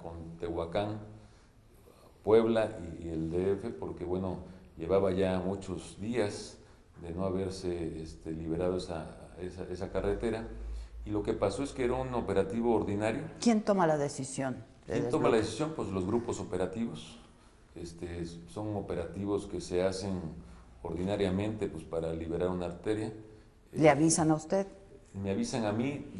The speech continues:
Speaker 1: no, bueno, yo tuve una reunión del grupo de coordinación el sábado,
Speaker 2: Ujú.
Speaker 1: y donde revisamos el contexto de lo sucedido. El grupo de coordinación sesiona permanentemente, ahí está el gobierno, las instancias federales, estatales,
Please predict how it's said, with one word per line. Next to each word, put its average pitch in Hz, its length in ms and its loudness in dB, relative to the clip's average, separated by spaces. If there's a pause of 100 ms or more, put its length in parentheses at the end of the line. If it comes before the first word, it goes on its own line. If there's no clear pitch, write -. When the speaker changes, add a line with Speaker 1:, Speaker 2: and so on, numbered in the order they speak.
(120)
Speaker 1:
no, 147 200 4
bueno, 120 260 2
yo 127 180 2
tuve 147 200 0
una 131 160 4
reunión 107 260 2
del 117 100 0
grupo 117 280 4
de 98 80 6
coordinación 92 440 -2
el 104 100 -2
sábado, 101 400 0 (120)
Speaker 2:
Ujú. 143 400 -2
Speaker 1:
y 107 80 -6
donde 98 680 0
revisamos 107 720 0
el 92 140 -4
contexto 101 640 -4
de 85 100 -4
lo 82 320 -2 (380)
sucedido. 104 340 0
El 110 60 2
grupo 104 240 6
de 90 60 2
coordinación 90 640 0
sesiona 92 500 -4
permanentemente, 92 800 -4
ahí 92 60 0
está 92 160 -4
el 87 100 -4
gobierno, 90 340 -2 (300)
las 82 160 -8
instancias 92 400 -6
federales, 92 440 -2
estatales, 110 640 -4